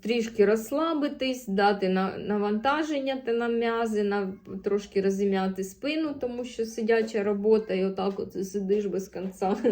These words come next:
<laughs> Яка вона буде, ця шия, якщо ти так сидиш без кінця в комп'ютері?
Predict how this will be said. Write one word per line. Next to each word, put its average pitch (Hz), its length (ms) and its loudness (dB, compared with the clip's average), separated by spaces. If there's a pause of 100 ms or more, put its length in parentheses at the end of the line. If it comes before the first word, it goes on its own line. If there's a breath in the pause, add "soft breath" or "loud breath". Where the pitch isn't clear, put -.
(120)
<laughs> - 260 -16
Яка 277 220 2
вона 220 200 2
буде, 196 320 2
ця 190 180 -6
шия, 220 400 -2
якщо 190 240 -6
ти 190 220 -8 (120)
так - 240 -10
сидиш - 380 -10
без - 220 -12
кінця 196 380 -4
в 220 100 -4
комп'ютері? 190 640 -6